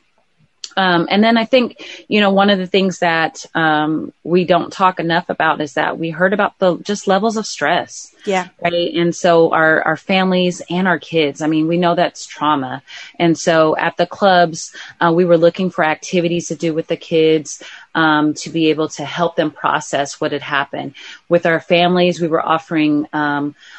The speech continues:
Speaker 1: uh, referrals and counseling services to many of our wonderful partners throughout the greater Houston region that,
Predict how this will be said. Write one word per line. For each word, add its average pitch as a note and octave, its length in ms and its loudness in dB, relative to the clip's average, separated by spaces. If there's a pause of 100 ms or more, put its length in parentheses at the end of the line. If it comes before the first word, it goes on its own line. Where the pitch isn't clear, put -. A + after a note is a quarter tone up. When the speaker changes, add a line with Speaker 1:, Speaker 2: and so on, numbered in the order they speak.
(120)
Speaker 1:
uh, D3+ 140 -2
referrals D#3+ 880 2
and D3+ 120 -2
counseling E3 440 -4
services D#3 520 -6
to D#3+ 120 -8
many D#3+ 180 0
of D3 80 -2
our E3 300 2
wonderful D#3 420 -4
partners D3 400 -4
throughout C#3+ 220 -6
the D3 80 -10
greater D3 220 -4
Houston D3+ 340 -8
region D3 420 -4 (280)
that, D3+ 280 -2